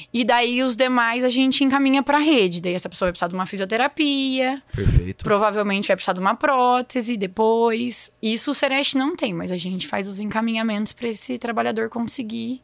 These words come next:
Speaker 1: chegar nos caminhos pra obter.
Speaker 2: Exatamente. Então,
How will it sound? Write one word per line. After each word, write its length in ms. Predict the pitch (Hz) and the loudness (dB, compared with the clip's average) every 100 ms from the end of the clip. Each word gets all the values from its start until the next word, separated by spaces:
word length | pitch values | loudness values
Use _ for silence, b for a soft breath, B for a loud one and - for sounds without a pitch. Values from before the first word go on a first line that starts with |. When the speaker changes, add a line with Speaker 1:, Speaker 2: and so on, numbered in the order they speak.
| b b | b b
Speaker 1:
chegar 320 | - 247 226 233 | -2 0 2 0
nos 140 | 233 | -2
caminhos 480 | 247 240 220 233 - | -2 0 -2 -6 -10
pra 280 | - 247 240 | -8 -4 -4
obter. 380 | 220 - 208 - _ _ - | -4 -8 -10 -10 _ _ -10
Speaker 2:
Exatamente. 640 | 95 95 104 113 92 85 98 | -6 -4 0 0 -2 -4 -6
Então, 340 | 104 107 117 | -4 -4 -6